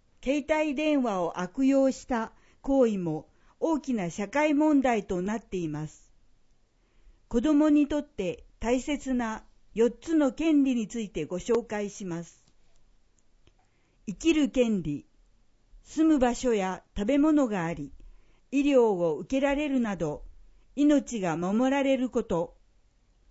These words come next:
育つ権利。勉強したり遊んだりして、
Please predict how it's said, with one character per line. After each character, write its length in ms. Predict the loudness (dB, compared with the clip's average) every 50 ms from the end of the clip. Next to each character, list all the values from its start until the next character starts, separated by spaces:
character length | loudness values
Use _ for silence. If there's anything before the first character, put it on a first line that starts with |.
| -20 _ _ _ -20 -20 -20 -20 -20 -20 -4
育 160 | 0 2 2 4 4 2
つ 140 | 0 -4 -10
権 340 | -4 -2 -2 0 0 -2 -4
利。 280 | -6 -8 -10 -12 -14 _ _ _ _ _ _ _ _ _ _ _ _ _ _ _ -20 -6 0
勉 240 | 2 4 4 4 4
強 260 | 2 0 -2 -2 -2
し 100 | -4 -4
た 160 | -4 -2 -2
り 280 | -2 -2 -4 -6 -8 -12 _ _ _
遊 280 | -16 -10 -4 -2 0 2
ん 120 | 2 2
だ 100 | 2 0
り 160 | 0 -2 -4
し 120 | -8 -10 -10
て、 300 | -8 -8 -8 -8 -10